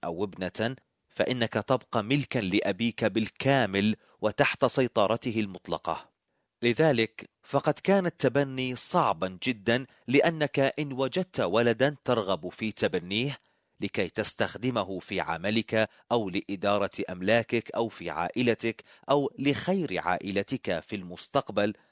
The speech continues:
كيف ستقنع أباه بالتخلي عنه؟ فإن كان ولداً نبيلاً حقاً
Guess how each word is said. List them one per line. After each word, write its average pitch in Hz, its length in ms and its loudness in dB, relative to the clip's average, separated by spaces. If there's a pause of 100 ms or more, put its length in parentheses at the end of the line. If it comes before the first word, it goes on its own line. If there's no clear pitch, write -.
(260)
كيف 185 420 4
ستقنع 120 680 -2
أباه 117 540 2
بالتخلي 147 720 2
عنه؟ 127 360 0 (500)
فإن 147 260 4
كان 185 280 6
ولداً 143 440 4
نبيلاً 107 500 0
حقاً 120 500 2